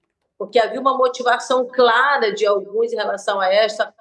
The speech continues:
comissão, que era criar uma balbúrdia, criar uma cortina de fumaça, como a gente percebe hoje na comissão alguns desses integrantes.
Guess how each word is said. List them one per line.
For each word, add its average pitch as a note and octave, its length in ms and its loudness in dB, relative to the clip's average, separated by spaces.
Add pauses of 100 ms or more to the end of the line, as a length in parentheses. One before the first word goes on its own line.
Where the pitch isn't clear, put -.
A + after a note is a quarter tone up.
(380)
comissão, B3+ 560 2
que D4 140 0
era B3 340 4
criar C4 300 2
uma B3 160 0
balbúrdia, A3+ 840 -2
criar G#3+ 260 -2
uma G#3+ 200 -8
cortina G#3 320 -10
de A3 160 -10
fumaça, C4+ 380 -4
como B3 160 -6
a - 20 -2
gente G4+ 220 -6
percebe C#4+ 520 0
hoje C4+ 200 0
na C#4+ 80 -16
comissão C4+ 460 -4
alguns C4 260 -4
desses B3+ 320 -2
integrantes. C4+ 920 -2